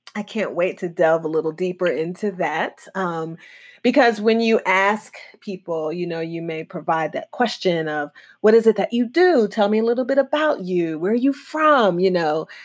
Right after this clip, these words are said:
um, you, you rarely hear that someone is a scientist. So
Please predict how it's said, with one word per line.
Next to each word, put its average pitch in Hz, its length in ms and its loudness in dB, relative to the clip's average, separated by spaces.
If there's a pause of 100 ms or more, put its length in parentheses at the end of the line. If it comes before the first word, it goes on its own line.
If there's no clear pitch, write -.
(180)
um, 156 560 -4 (500)
you, 196 240 -4
you 196 200 -2
rarely 202 640 4
hear 160 800 0 (200)
that 160 500 0
someone 175 320 -2
is 160 140 -4
a 160 60 -8
scientist. - 1080 -8
So 175 360 4